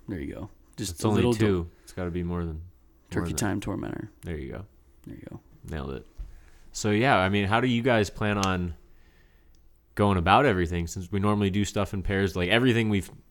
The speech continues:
Speaker 2: talked about really is about, like, how to set up when you're paired together, like,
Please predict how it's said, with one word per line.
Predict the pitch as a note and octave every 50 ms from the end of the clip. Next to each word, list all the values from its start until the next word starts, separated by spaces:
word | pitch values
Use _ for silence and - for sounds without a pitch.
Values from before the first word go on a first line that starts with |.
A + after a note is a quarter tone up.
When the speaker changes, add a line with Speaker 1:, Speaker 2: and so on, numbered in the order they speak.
| _ -
Speaker 2:
talked | - G2+ G#2+ - - -
about | G2 F#2+ F#2 F2+ D#2+ D2 F2
really | F#2 F#2+ F#2+ F#2+ F#2+ F#2
is | F2+ F2 F2
about, | F2+ F#2+ F#2
like, | F2+ F2 -
how | G2+ G2+ F#2+
to | F2+
set | - - - G2 F#2 G2
up | G#2 - - - - - - - - - - - - -
when | - F2
you're | E2 D#2
paired | - - - A#2 A#2 A2+ G#2 F2
together, | F2+ E2 F2 E2 D#2+ D#2+ D#2+
like, | E2 D#2+ D#2